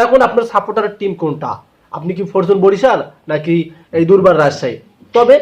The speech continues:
যে কোনো টিমকে দুর্বল ভাবা যাবে না, যদিও ফরচুন বরিশাল টিমটা অনেকটাই হার্ড আছে। যদি তারা প্রথমত ব্যাটিংয়ে নেমে রান করতে না পারে, যদি কম রান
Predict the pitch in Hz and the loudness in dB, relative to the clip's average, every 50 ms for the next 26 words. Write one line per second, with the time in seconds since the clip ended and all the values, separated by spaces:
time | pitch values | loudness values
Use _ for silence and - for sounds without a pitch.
0 | - - - _ _ 156 180 214 220 262 269 262 262 254 240 240 247 226 190 220 | 0 -6 -16 _ _ 0 2 2 4 4 4 4 4 2 0 2 2 2 2 0
1 | 214 214 226 214 196 196 190 196 180 180 165 160 170 185 233 330 - - _ _ | 2 2 2 2 4 2 2 2 2 2 2 2 2 0 0 -2 -4 -10 _ _
2 | _ _ - 202 233 233 269 277 285 294 294 294 - 226 226 254 247 233 214 226 | _ _ 2 4 4 4 4 4 2 2 0 0 0 0 0 0 2 2 2 2
3 | 226 226 240 233 - - 226 214 - - 226 220 - 170 185 196 185 - - 208 | 2 2 0 -2 -4 -4 -8 -6 -2 0 0 2 2 2 0 0 -2 -2 0 0
4 | 208 208 208 - - _ _ _ _ _ - 160 196 208 208 202 190 - 185 190 | 0 0 -2 -4 -10 _ _ _ _ _ -2 0 0 2 4 2 2 2 2 0
5 | 226 - - - _ _ - 202 233 254 247 262 262 240 233 240 247 254 262 262 | 0 0 -2 -10 _ _ 2 2 2 4 4 2 2 2 0 0 0 2 2 2
6 | 254 208 185 202 202 202 226 233 240 233 233 233 233 226 180 180 175 196 214 214 | 2 4 4 4 2 2 2 2 2 2 4 4 4 4 4 2 2 0 0 -2
7 | 220 214 214 214 220 196 180 175 170 175 175 170 202 233 - - _ _ - 170 | -4 -4 -2 -2 0 2 2 2 2 2 2 0 0 -2 -4 -8 _ _ -10 -8
8 | 170 190 170 - 226 233 233 226 220 214 | -8 -6 -4 0 0 2 2 2 2 2